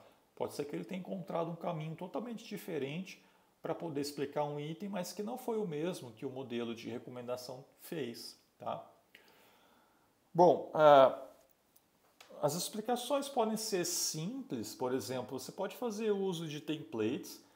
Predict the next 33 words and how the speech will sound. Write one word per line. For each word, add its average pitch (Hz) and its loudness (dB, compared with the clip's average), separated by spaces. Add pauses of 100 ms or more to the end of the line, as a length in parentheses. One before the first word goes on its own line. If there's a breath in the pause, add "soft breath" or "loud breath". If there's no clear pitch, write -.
(160 soft breath)
Então 311 -10
você - -4
usa 185 2
lá 127 4
um 123 -4
modelo 117 -2
complexo, 117 -2
né, 113 -6
pra 117 -6
gerar 107 0
recomendações. 113 -6
Gerou 185 2
a - 2
recomendação, 160 -4
o 170 -4
que 202 -8
que 165 -14
você 233 -6
faz? 127 2
Você 143 -10
procura 175 -8
alguma 175 -6
associação 180 -8
com 170 -14
o 165 -10
perfil. 160 -6 (1500 loud breath)
Essa 202 -2
associação 165 -4
pode 170 -4
ser - -4
o 156 0
quê? 120 -4
Ah, 127 4